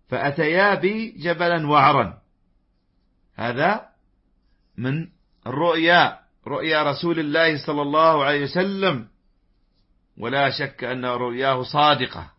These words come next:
صلى الله عليه وسلم. "بين أنا نائم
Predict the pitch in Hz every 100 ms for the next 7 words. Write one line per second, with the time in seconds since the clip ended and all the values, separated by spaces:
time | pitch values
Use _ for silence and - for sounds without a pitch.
0 | _ _ _ _ _ _ _ - 123 123
1 | 120 135 135 104 98 104 92 - 127 127
2 | 117 87 - _ _ _ _ _ _ _
3 | _ _ _ _ _ - 117 131 131 131
4 | 139 135 147 165 180 185